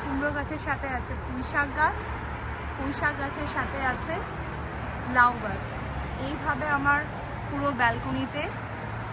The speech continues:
তার সাথে আছে ঝিঙে গাছ। ঝিঙে গাছে এখন আর ঝিঙে নেই, ঝিঙে গাছে প্রচুর ঝিঙে হচ্ছে এবং সেটা নিচেতে প্রচুর, প্রচুর হচ্ছে। এই গাছটা এখন আপাতত নিচের দিকে চলে গেছে।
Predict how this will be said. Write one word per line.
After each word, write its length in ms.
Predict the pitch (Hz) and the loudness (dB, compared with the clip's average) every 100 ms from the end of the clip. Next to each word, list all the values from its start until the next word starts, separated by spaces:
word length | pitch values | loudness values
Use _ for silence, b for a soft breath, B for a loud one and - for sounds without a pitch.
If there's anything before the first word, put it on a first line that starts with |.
| - | 4
তার 160 | 285 294 - | 6 6 4
সাথে 200 | 339 349 339 | 2 4 2
আছে 140 | 392 - | 2 -2
ঝিঙে 300 | - 277 302 262 | 0 0 -2 2
গাছ। 180 | 262 381 - - | 2 0 -4 -4
ঝিঙে 300 | - 285 294 294 | -4 -4 -4 0
গাছে 240 | 294 311 311 254 | 0 0 -2 -2
এখন 180 | 311 285 | -2 -2
আর 60 | 285 233 | -2 -4
ঝিঙে 260 | 285 277 285 | -4 -4 -4
নেই, 120 | 254 294 - - - - - - - - - - 240 | -4 -4 -6 -8 -8 -8 -8 -8 -8 -8 -8 -6 -4
ঝিঙে 240 | 277 285 285 | -2 2 2
গাছে 180 | 277 311 | 2 -2
প্রচুর 260 | 285 269 320 247 | -2 0 0 -2
ঝিঙে 240 | 285 285 285 | -2 -2 -2
হচ্ছে 340 | 269 - - 330 415 262 | -2 -2 -4 -4 -4 -2
এবং 140 | 254 262 | 0 -2
সেটা 160 | 285 277 262 | -2 -2 -2
নিচেতে 360 | 254 294 285 - | -2 -4 -6 -6
প্রচুর, 280 | 262 254 294 285 - 269 | -6 -4 -4 -6 -6 -6
প্রচুর 260 | 254 294 269 | -6 -4 -4
হচ্ছে। 180 | - 240 | -6 -6
এই 60 | 233 233 | -2 -2
গাছটা 200 | 226 - | 0 -2
এখন 120 | 254 269 | 0 0
আপাতত 240 | 254 254 247 254 | 0 -4 -4 -4
নিচের 200 | 226 254 | -4 -6
দিকে 140 | 254 269 262 | -4 -4 -4
চলে 140 | 226 208 | -2 -2
গেছে। 200 | 190 | -2